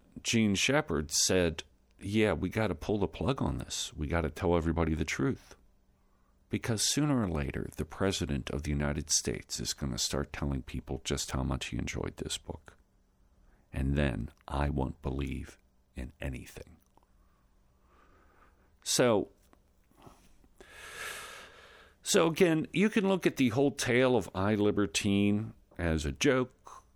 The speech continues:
as a prank. I prefer to think of the story of I Libertine as a cautionary tale about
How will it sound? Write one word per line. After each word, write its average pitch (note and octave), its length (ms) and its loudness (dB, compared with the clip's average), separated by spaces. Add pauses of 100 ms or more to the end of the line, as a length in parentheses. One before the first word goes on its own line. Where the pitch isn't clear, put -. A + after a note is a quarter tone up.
(120)
as D#2+ 260 -2
a - 60 -8
prank. C#3+ 500 2 (1080)
I B2 280 2
prefer A#2 480 0
to G2 80 2
think A2 300 0
of E2+ 100 -2
the F2+ 80 0
story G2 560 2
of E2 260 -2
I F2 240 0
Libertine F2+ 840 0
as D2+ 180 0
a D#2+ 80 -2
cautionary F#2 880 0
tale B2+ 640 -2
about E2 500 0